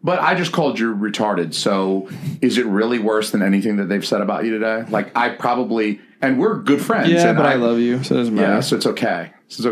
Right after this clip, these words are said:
Speaker 1: okay if I call you names. But if strangers are out there calling you names right now, it's like, "Oh, that kinda bothers me."
Speaker 2: Well, I'm not, I go out of my way to be a good person. I, I hold the door for people. I fucking,
Speaker 1: Yeah.
Speaker 2: I go out of my way. I let pe-, I, I,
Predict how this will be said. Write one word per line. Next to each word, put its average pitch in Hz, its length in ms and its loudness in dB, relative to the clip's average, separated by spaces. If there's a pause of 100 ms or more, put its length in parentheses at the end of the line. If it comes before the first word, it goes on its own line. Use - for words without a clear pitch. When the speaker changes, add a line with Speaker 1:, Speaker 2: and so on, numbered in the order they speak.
Speaker 1:
okay 107 120 0
if 92 120 -4
I 95 80 0
call 92 200 0
you 90 140 0
names. 80 320 -2
But - 220 -4 (260)
if 110 120 0
strangers 139 500 0
are 107 100 2
out 104 180 0
there 98 140 -2
calling 104 280 0
you 90 100 0
names 101 260 0
right 90 140 -2
now, 90 140 -4
it's - 140 -10
like, - 140 -20
"Oh, 131 240 -4
that 98 180 -4
kinda 92 200 -4
bothers 95 520 -8
me." 76 240 -6 (460)
Speaker 2:
Well, 190 320 -2 (120)
I'm 160 160 2
not, - 180 -4
I 156 160 2
go 190 160 4
out 180 80 4
of 175 60 4
my 170 100 4
way 165 140 4
to 147 60 0
be 135 120 2
a 127 40 0
good 131 200 0
person. 123 680 -4
I, 147 340 0
I - 20 2
hold 160 180 0
the 143 60 2
door 135 180 0
for 170 100 -8
people. 143 300 0
I 131 120 0
fucking, 139 260 0
Speaker 1:
Yeah. 127 240 0
Speaker 2:
I 151 80 0
go 165 100 2
out 156 80 0
of 151 60 0
my 143 80 0
way. 139 120 0
I 143 120 0
let 151 160 -2
pe-, 156 180 0
I, 139 160 0 (100)
I, 131 240 -2